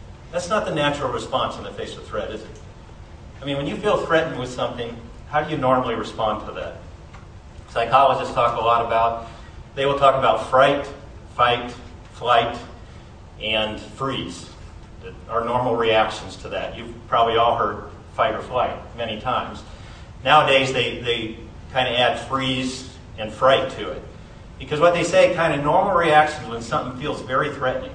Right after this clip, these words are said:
to you, when something feels like, "Uh-oh, I'm in trouble." Normal reaction is first we freeze.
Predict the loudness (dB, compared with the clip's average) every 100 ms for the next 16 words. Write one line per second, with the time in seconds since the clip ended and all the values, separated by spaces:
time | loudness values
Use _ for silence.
0 | -14 -14 -12 -14 -16 -16 -16 -14 -4 -2
1 | -2 -6 -2 0 0 0 -4 -6 -6 -2
2 | 0 2 0 -2 0 2 2 -2 -10 -16
3 | -18 -18 -18 -18 -18 -18 2 6 8 8
4 | 8 6 6 2 -4 -4 -2 -2 -2 -6
5 | -4 -4 -4 -10